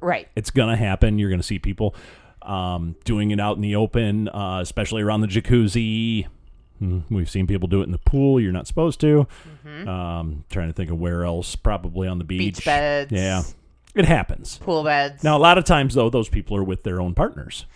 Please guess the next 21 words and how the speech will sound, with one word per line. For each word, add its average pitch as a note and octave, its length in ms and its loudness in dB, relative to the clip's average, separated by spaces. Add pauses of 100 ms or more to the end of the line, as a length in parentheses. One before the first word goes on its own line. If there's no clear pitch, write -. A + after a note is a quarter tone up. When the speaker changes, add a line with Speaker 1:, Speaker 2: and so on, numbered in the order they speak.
(280)
Speaker 2:
Um, G#2 120 -4
Speaker 1:
Right. G2 200 -2 (200)
Speaker 2:
and D#3 120 4
sometimes B2+ 360 6
they're G2 80 -2
not. A2+ 320 -4
<laughs> A#2+ 40 6 (320)
Speaker 1:
Right. D#3+ 440 6
Speaker 2:
But C3 180 2
you D#3 100 8
will E3 120 10
see D3 200 2
it A2 60 0
more A2 280 2
there. C#3 260 2 (300)
But F3 100 6
again, E3+ 300 0
it's C#3+ 220 -2
not D#3+ 480 0
a C3+ 100 -6
huge, C#3+ 920 0